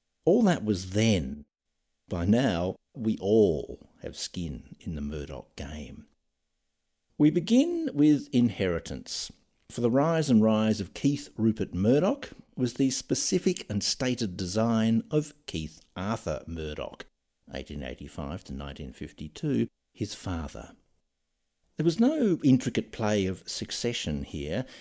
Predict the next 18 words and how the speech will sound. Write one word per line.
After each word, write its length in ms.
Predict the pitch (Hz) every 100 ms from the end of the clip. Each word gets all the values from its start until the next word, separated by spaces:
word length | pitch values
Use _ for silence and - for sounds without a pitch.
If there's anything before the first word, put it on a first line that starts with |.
| - - -
The 220 | 156 117
only 300 | 98 98 110
son 340 | 113 107 95 135
would 160 | 123
have 160 | 85 78
it 80 | 120
all. 380 | 175 98 67 _ _ _ _ -
Sir 200 | - 127
Keith 480 | - 170 165 -
made 220 | 120 113 113
his 160 | 107
hopes 420 | - 92 - - - -
clear 460 | - 101 90 85 -
in 160 | 92 80
his 200 | 87 82
will. 460 | 85 80 65 78 _ _ _ _ _ _ _ -
"I 100 | 120
desire 720 | 120 107 160 117 76 123